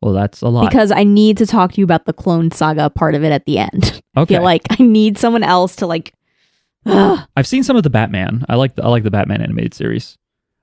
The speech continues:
Speaker 1: Uh, the subtitle for Moyashimon eventually became Tales of Agriculture, which is not what I would imagine. Like, if you told me Tales of Agriculture, I'd picture, like, a Harvest Moon anime where, like, a kid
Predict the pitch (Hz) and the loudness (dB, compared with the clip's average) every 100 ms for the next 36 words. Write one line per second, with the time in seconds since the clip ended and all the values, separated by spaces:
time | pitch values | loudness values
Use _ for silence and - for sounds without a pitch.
0 | _ _ - 104 107 107 113 117 139 247 | _ _ -4 -2 0 2 2 2 2 0
1 | 240 269 247 233 214 202 - 190 185 170 | 2 2 2 2 4 2 2 2 2 2
2 | 151 160 160 135 - 143 135 127 - 147 | 0 0 -4 -4 -2 0 2 0 -2 0
3 | 175 165 135 113 117 131 127 - 92 90 | 0 0 -2 0 -2 0 -2 -2 -4 -4
4 | 95 110 - _ _ 127 131 - - _ | -2 -4 -6 _ _ 0 0 0 -10 _
5 | _ 71 65 - _ _ _ - 139 107 | _ -18 -16 -18 _ _ _ -2 -2 0
6 | 120 180 - - 120 110 151 123 98 98 | 0 0 -2 -2 0 2 2 2 0 -4
7 | 92 92 85 - 117 104 117 151 160 180 | -6 -8 -10 -6 -4 -4 -6 -6 -2 0
8 | 160 - 170 165 135 139 135 - - - | 0 2 0 2 2 0 0 -2 -4 -2
9 | 113 - 151 160 143 120 127 127 131 - | -2 -2 -2 -2 -2 -2 0 2 0 0
10 | 117 123 117 101 101 101 104 117 _ _ | 0 2 2 -2 -2 -2 -4 -6 _ _
11 | _ _ - 117 120 113 - | _ _ -2 0 2 0 0